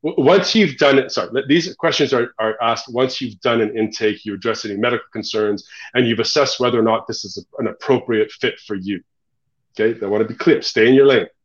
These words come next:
If this person needs a, a, a, a medical professional or something to that effect, or, or something that's beyond your skill set, don't blunder through, refer,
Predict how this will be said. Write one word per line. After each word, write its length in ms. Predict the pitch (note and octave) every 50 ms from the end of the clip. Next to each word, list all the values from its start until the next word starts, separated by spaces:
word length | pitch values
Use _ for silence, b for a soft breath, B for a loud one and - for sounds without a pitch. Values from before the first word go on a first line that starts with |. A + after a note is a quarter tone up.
| _ _ _ _ b b b b b b _
If 200 | - G#2+ - -
this 180 | - C3 B2+ -
person 540 | - C#3 C3+ B2+ - - C#3 B2 A2 G#2+ - _ _ _
needs 420 | G#2+ A2 A#2 A#2+ A#2+ A2 - - - _ _
a, 120 | A2 G#2 G#2 - -
a, 160 | A2 G2+ G2+ - _
a, 160 | G#2 F#2+ G2 G2 - -
a 40 | G2+
medical 340 | G#2 A#2 B2+ C3+ C3 - C#3
professional 800 | C3 - B2 - D3 C#3+ B2+ - - B2+ B2+ B2 A#2+ A#2+ A#2 B B B B _
or 260 | - A2 G#2+ G#2+ G2+ -
something 340 | - B2+ B2 - - A#2+
to 80 | A2 B2
that 160 | A2+ A#2 A2+
effect, 400 | A2+ A2 - B2 A#2+ A#2 A2+ -
or, 180 | A#2 G2+ G2+ - -
or 140 | A2+ G#2 G2+
something 280 | - - A#2 - B2+
that's 180 | A2+ A2+ G#2+ -
beyond 380 | - A2 A2 A2 A2+ A#2+ A2+ A2
your 80 | A2
skill 280 | - - - B2+ B2 A#2+
set, 240 | - - F3+ F3 F3 - _ _ _ _ _ _ _ _
don't 280 | D3 D3 F3 F#3 -
blunder 400 | - C3+ D3+ D#3+ D#3 C3+ C#3+ C#3+
through, 480 | C3 - - E3 D#3 C3 A2 G#2 A2 - _ _ _ _ _ _ _ _
refer, 640 | G2+ G2+ A#2 A#2 - - - C3+ B2 G#2 - -